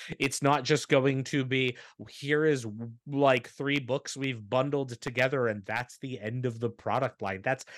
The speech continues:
that's nowhere near our intent with this.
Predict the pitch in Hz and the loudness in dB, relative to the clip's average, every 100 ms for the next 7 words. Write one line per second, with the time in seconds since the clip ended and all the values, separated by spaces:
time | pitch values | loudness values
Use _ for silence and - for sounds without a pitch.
0 | - 131 - 139 147 156 156 160 135 113 | -12 -8 -2 4 8 10 12 12 10 8
1 | 113 98 95 90 90 - 98 - 147 _ | 6 0 0 -2 -6 -4 -4 -6 -18 _
2 | - - - - | -20 -10 -6 -6